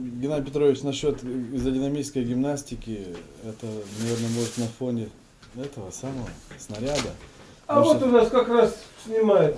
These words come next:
Speaker 1: Ага.
Speaker 2: все это дело.
Speaker 1: Понятненько. Ну да, э, так произошло, что в две тысячи пятнадцатом году Анатолий Иванович Самодумов ушел. Вот, ушел от нас, и, естественно, у него была концепция, что он единственный человек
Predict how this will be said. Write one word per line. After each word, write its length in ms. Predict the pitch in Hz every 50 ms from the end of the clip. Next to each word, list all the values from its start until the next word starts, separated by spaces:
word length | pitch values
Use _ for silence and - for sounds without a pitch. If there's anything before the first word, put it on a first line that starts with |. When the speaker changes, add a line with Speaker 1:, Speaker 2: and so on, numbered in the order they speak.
| 120 113 -
Speaker 1:
Ага. 140 | 120 123 120
Speaker 2:
все 160 | 139 147 -
это 200 | - - 143 139
дело. 320 | 135 127 120 110 107 104 - -
Speaker 1:
Понятненько. 600 | 120 113 113 110 110 101 101 101 92 87 - - - - - - - - - - - - - - - - - -
Ну 120 | 151 190
да, 440 | 208 214 233 233 226 202 127 123 - - -
э, 560 | 127 127 127 131 131 127 127 127 127 123 123 120 -
так 220 | 180 202 214 208
произошло, 640 | - 170 160 143 139 143 139 - 180 185 196 190 180
что 280 | 170 - - - 143 135
в 80 | 123
две 140 | 120 123 131
тысячи 400 | 127 156 151 131 127 - - 135
пятнадцатом 600 | 123 127 127 117 139 139 135 123 - - 127 120
году 340 | 113 123 127 127 156 175 180
Анатолий 380 | 165 135 123 120 131 123 120 117
Иванович 260 | 117 117 117 113 110
Самодумов 600 | - 117 110 110 110 117 156 170 165 160 151 120 - - - 78 - - 90 87 90 80 - - - -
ушел. 360 | 113 110 - - 117 92 80 - - - - - _ - - - - - - - - - - - - - - - - - 92 92
Вот, 220 | 90 90 87 87 90
ушел 360 | 87 - - - 170 175 175
от 120 | 170 170 165
нас, 320 | 165 160 156 151 - -
и, 720 | - 123 117 117 117 113 110 107 107 101 98 95 90 80 90
естественно, 600 | 110 110 - - 151 165 165 - - 127 120 113 113
у 40 |
него 240 | 117 117 117 120 120
была 240 | 113 113 113 110 104
концепция, 640 | 104 107 104 104 - 143 151 160 156 - 147 127
что 240 | 120 - - 127 123
он 120 | 120 120 120
единственный 560 | 123 127 123 139 143 135 139 - 123 117 110
человек 480 | 110 - 110 110 110 110 110 104 -